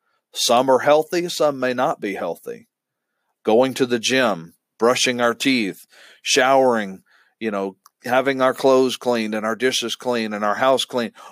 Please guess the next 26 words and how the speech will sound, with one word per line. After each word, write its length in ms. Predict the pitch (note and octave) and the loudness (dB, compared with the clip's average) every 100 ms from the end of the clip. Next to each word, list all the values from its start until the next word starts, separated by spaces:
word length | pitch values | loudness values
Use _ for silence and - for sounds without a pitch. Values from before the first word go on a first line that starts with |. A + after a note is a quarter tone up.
| - | -2
All 380 | - C#3+ E3 D#3+ | 4 6 6 4
of 100 | C3+ | 4
those 240 | C#3+ D3 | 2 2
habits 500 | C3+ C3+ C3+ B2 - | 0 0 0 0 -4
and 100 | A#2+ | -2
all 160 | A#2+ B2+ | 0 2
those 260 | C3 B2 B2 | 0 -2 -4
routines 540 | A#2+ - A#2 A2+ G#2+ | -8 -8 -10 -8 -8
are 160 | G2+ F#2+ | -8 -6
wonderful. 680 | G#2+ G#2+ F#2 - - - _ _ _ _ _ _ _ _ _ _ _ _ _ _ - | -6 -6 -8 -12 -16 -18 _ _ _ _ _ _ _ _ _ _ _ _ _ _ 0
But 120 | G2+ | 2
I 40 | |
want 320 | G2 B2+ C#3+ | 4 2 2
you 60 | D3+ | 2
to 100 | C#3 | 2
think 300 | - C#3 A#2 | 2 -2 -2
today, 480 | C3 A#2+ A2 G2 F#2+ | -4 2 2 2 0
"God, 360 | A2+ A#2 A#2 | 2 4 2
how 460 | G#2+ - C3 C#3 C#3+ | 0 -2 0 2 0
can 240 | - A#2+ | 0 -2
I 200 | A2 A#2+ | 0 0
begin?" 600 | A#2+ A#2 G#2+ G2+ F2 E2+ - | -2 -8 -8 -10 -10 -12 -4
Ask 340 | B2 C#3+ - | -2 -2 -4
the 100 | B2+ | -4
Lord 200 | A#2 A#2 | -2 -4
today, 360 | G#2+ G2+ F2+ | -2 0 0